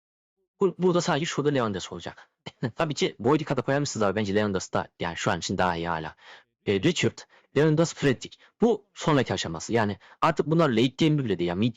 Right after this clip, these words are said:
game'de, yani mid game'e bile gelmeden başlarda falan çarpmayın geldiğinde Richard'ı aldığınızda bu şekilde de, e, yapabilirsiniz. Bu şekilde daha güçlü.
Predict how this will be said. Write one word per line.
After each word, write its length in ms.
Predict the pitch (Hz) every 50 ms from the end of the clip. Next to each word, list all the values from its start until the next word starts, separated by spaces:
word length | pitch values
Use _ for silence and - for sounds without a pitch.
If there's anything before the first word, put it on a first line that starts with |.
| -
game'de, 300 | 123 117 110 107 101 110
yani 160 | 117 110 101 95
mid 240 | 104 117 123 -
game'e 240 | - 135 131 131 127
bile 120 | 113 104 107
gelmeden 260 | 113 104 90 90 82
başlarda 320 | 98 101 - - 107 101
falan 180 | - - 92 90
çarpmayın 440 | - - - - - - 95 95 107
geldiğinde 320 | 113 107 90 87 90 90
Richard'ı 340 | 101 - - 98 - - 113
aldığınızda 400 | 113 95 85 85 92 95 156 160
bu 60 | 151
şekilde 320 | - - - - 90 107
de, 160 | 151 180 156 - _ -
e, 120 | 117 107
yapabilirsiniz. 580 | 101 113 117 - 107 98 95 - - 80 85 -
Bu 60 | 131
şekilde 320 | - 104 - 113 120 139
daha 180 | 120 104 - 101
güçlü. 340 | - - - - - -